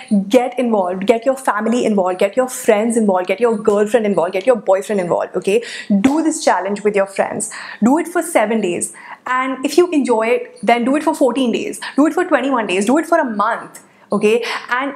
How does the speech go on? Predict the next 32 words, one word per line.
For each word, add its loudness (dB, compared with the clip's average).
I -2
know 2
that 0
you 0
will 2
enjoy 0
it. -6
And 0
right 2
now 0
is -2
the 2
perfect 0
opportunity 0
to 4
do 2
this -2
because 0
there 0
isn't -2
much 2
that -2
you 0
can 2
do 0
anyway. 0
If 0
you 0
decide -2
to -2
do 0
this, 2